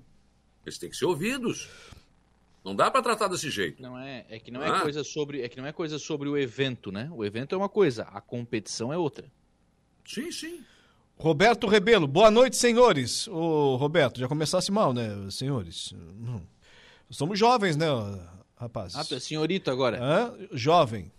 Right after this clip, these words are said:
Speaker 3: jovem. Lembra daquele personagem do Chico, Chico Anísio? Ah, tu não é do teu tempo, né? Jovem, jovem. Saulo lembra.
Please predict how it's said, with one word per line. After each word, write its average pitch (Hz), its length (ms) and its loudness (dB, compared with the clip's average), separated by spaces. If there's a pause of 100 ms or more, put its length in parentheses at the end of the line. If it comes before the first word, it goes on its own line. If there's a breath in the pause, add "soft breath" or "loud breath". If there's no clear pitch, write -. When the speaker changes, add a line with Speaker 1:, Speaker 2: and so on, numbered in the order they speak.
(180)
Speaker 3:
jovem. 123 400 -2
Lembra 190 260 4
daquele 165 220 2
personagem 156 580 0
do 139 320 0
Chico, 120 920 -4 (420)
Chico 143 260 -8
Anísio? 143 360 -2
Ah, 139 60 -6
tu 147 120 -6
não 156 100 0
é 143 40 0
do 131 80 -6
teu 123 140 -6
tempo, 120 320 -6
né? 135 120 -8
Jovem, 156 540 2 (240)
jovem. 147 460 -2 (560)
Saulo 135 280 -4
lembra. 110 300 -6